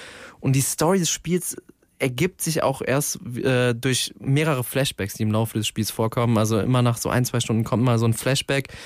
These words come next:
Und ich will da auch ehrlich gesagt nicht viel dazu erzählen, denn es ist halt ein Team Ico, beziehungsweise jetzt, äh, Gen Design Spiel. Ähm, da ist die Story das größte Element und, ähm, da will ich auch nicht so viel erzählen.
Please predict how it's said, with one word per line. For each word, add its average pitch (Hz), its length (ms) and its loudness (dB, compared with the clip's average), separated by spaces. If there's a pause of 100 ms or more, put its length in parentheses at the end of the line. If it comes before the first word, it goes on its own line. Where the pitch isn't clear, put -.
(300)
Und 135 120 2
ich 123 140 2
will 147 100 2
da 131 80 4
auch 120 120 0
ehrlich 120 160 -2
gesagt 117 220 -4
nicht 127 240 -2
viel 120 120 -2
dazu 117 200 -2
erzählen, 131 360 0
denn 120 320 0
es - 100 -2
ist - 340 -2
halt 120 300 0
ein 117 200 2
Team - 280 0
Ico, 127 260 -2
beziehungsweise 107 640 -2
jetzt, 104 260 -2
äh, 104 180 0
Gen 127 220 2
Design 131 360 2
Spiel. 131 400 0 (580)
Ähm, 117 400 4
da 123 440 2 (260)
ist - 300 -4
die 123 60 -6
Story 120 320 0
das 113 220 -2
größte 139 340 0
Element 117 420 2
und, 113 460 2
ähm, 110 480 2 (160)
da 110 180 2
will 117 100 2
ich 110 160 2
auch 98 160 -2
nicht 101 160 -2
so - 120 -6
viel - 180 -12
erzählen. 110 400 -6